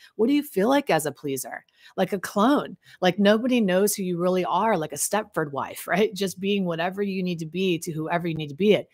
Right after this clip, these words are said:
And I used to pride myself on that. Like, "Oh, I'm a chameleon. I can fit in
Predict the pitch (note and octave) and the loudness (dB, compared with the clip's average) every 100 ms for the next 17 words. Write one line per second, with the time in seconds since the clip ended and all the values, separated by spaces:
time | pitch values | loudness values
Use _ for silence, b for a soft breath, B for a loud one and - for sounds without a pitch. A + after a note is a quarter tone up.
0 | B B B - F3 C4 C#4 B3+ G3 - | B B B 0 4 4 4 2 -2 0
1 | G3+ A#3+ B3+ E3+ C#3+ D3+ C3+ - G#2 G#2 | 4 4 4 2 0 -2 -4 -6 -6 -6
2 | - - E3 E3+ F3+ F3 - D#3+ F#3+ F#3+ | -6 -6 -6 -4 -4 -4 -6 0 2 2
3 | C3+ C3 D#3 D#3 C#3 F#3+ F3+ F3+ F3 | 0 -6 -8 -8 -6 -2 0 -2 -4